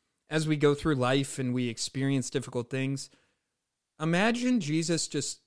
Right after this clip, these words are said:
very softly, very gently, but profoundly, always just calling you back into his love.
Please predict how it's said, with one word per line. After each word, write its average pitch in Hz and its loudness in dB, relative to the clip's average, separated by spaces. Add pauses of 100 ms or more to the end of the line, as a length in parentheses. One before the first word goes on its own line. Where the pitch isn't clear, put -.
(100)
very 175 0
softly, 175 0
very 135 0
gently, 151 -4 (1040)
but 175 2
profoundly, 156 4 (1080)
always 226 4
just - -2
calling 156 2
you 147 2
back 113 -4
into 110 -4
his 104 -8
love. - -14